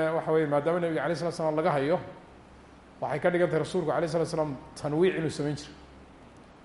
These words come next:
Maalin uu tan akhriyi jiray, salaad uu tan akhriyayo, mid kalena tan akhriyayo. Xagga khushuucdana saasaa u dhow. Oo qofkii inuu soo jeedo,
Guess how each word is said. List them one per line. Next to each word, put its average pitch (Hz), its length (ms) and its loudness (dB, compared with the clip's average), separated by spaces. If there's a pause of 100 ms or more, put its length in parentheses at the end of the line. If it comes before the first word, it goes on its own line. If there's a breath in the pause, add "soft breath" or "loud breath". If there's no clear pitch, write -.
(160)
Maalin 151 320 6
uu 156 80 2
tan 180 260 0
akhriyi 170 280 0
jiray, 170 260 2 (180)
salaad 151 360 4
uu 165 80 0
tan 170 180 -2
akhriyayo, 175 380 0
mid 175 140 -4
kalena 160 200 -2
tan 170 120 -2
akhriyayo. 175 400 4 (1120)
Xagga 180 260 4
khushuucdana 185 640 4
saasaa 160 360 2
u 151 60 0
dhow. 127 160 -2 (1000)
Oo 131 60 -8
qofkii 185 300 0
inuu 185 140 0
soo 180 260 2
jeedo, 131 400 0